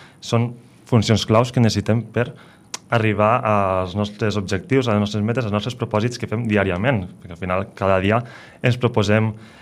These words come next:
eh, una planificació, no? I, i que volem portar-la a terme i és que aquestes funcions ens ajuden a arribar a, en aquests objectius. Per tant,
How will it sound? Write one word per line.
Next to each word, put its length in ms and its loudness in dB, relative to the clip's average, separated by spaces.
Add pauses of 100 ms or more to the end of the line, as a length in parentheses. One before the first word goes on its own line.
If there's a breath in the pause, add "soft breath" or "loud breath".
(160 loud breath)
eh, 360 2
una 540 4
planificació, 720 0
no? 160 2
I, 240 0
i 160 -6
que 220 -6 (340)
volem 420 0
portar-la 460 2
a 60 -6
terme 340 0
i 160 -6
és 160 -4
que 80 -8
aquestes 240 -6
funcions 320 -2
ens 160 2
ajuden 400 2
a 80 -2
arribar 380 -2 (580 loud breath)
a, 420 2
en 140 0
aquests 240 -6
objectius. 560 -6 (500 loud breath)
Per 140 -2
tant, 220 0